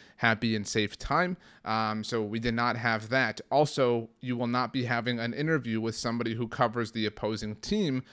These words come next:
on today's episode of The Ocho. That has been obviously a staple of what we do, uh, here on The Ocho every single week in the lead up to a Dallas Cowboys game. But it is not the case because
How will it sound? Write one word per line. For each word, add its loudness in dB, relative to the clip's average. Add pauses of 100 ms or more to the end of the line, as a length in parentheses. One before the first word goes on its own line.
(200)
on 0
today's 2
episode 2
of 0
The 0
Ocho. 2
That -4
has -2
been 0
obviously -4 (240)
a -4
staple 2
of 0
what 2
we 2
do, 2 (300)
uh, 4
here 2
on 0
The 2
Ocho 2
every 0
single 0
week 0
in 0
the 2
lead 4
up 2
to 0
a 2
Dallas 2
Cowboys -4
game. 0 (260)
But 2
it 0
is -2
not 0
the 0
case 4
because 2